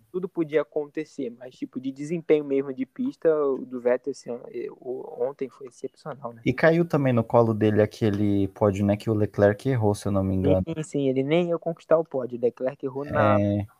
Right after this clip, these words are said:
Speaker 1: última curva e ele passou o, o Leclerc, que até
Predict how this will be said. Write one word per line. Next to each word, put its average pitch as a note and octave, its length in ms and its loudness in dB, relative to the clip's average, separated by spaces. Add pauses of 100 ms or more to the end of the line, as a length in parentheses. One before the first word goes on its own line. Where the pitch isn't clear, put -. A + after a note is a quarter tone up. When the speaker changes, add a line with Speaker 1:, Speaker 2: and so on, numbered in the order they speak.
Speaker 1:
última F3+ 460 -12
curva D3+ 400 -12
e - 20 -10
ele D3+ 240 -10 (200)
passou C3+ 380 -8
o, A#2+ 280 -16 (720)
o - 80 -10
Leclerc, A2+ 480 -8 (500)
que - 140 -6
até A#2 440 -2